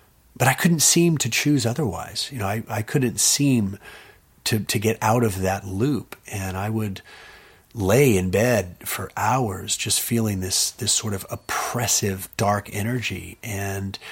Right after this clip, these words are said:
that intensified over the, over the years. And in my early twenties, you know, twenty-two, twenty-three, when I first opened my,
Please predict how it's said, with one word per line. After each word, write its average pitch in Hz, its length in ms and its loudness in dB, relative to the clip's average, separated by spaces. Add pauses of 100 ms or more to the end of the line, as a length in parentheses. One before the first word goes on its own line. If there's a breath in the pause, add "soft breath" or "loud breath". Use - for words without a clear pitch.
(200 loud breath)
that 104 420 2
intensified 113 1080 0
over 107 340 -2
the, 104 240 -4
over 107 200 -2
the 104 100 -2
years. 110 340 0
And 98 120 -6
in 98 80 -4
my 98 140 0
early 123 340 4
twenties, 127 560 -2
you 95 60 -10
know, 98 120 -8
twenty-two, 107 920 0
twenty-three, 117 720 0
when 92 120 0
I 95 60 0
first 110 380 0
opened 107 180 -2
my, 98 180 -2